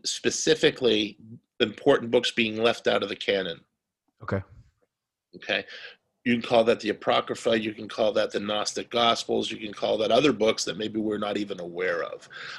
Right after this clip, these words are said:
Speaker 1: I want to know the books we're not even aware of. I'm convinced they exist somewhere. I just really believe, I'll even give the benefit of the doubt of this. I'm convinced that maybe many things were lost in fires of great libraries.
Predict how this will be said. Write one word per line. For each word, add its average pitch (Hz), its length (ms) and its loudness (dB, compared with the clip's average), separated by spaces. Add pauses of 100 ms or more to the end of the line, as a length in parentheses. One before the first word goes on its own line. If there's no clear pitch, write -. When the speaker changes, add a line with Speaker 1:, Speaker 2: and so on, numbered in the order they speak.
(220)
Speaker 1:
I 117 260 4
want 113 300 2
to 104 60 0
know 101 200 4
the 95 100 -6
books - 320 -2
we're 110 80 -2
not 98 200 4
even 90 240 0
aware 85 340 -4
of. - 360 -14 (440)
I'm 101 300 2 (180)
convinced 107 920 2 (140)
they 107 180 4
exist 98 440 -2
somewhere. 87 400 -6 (960)
I 98 100 0
just - 320 0 (1000)
really 123 500 2
believe, 113 680 0 (960)
I'll 123 240 6
even 113 180 2
give 110 160 4
the 110 80 0
benefit 113 320 4
of 113 60 0
the 117 60 6
doubt 113 120 6
of 110 80 2
this. - 300 2
I'm 113 240 0
convinced 113 500 -2
that 104 140 -2
maybe 110 280 2
many 113 280 0
things 110 280 -2
were 104 100 0
lost 104 320 2
in 101 120 -10
fires 110 500 0
of 90 140 -12
great 95 200 0
libraries. 78 680 -2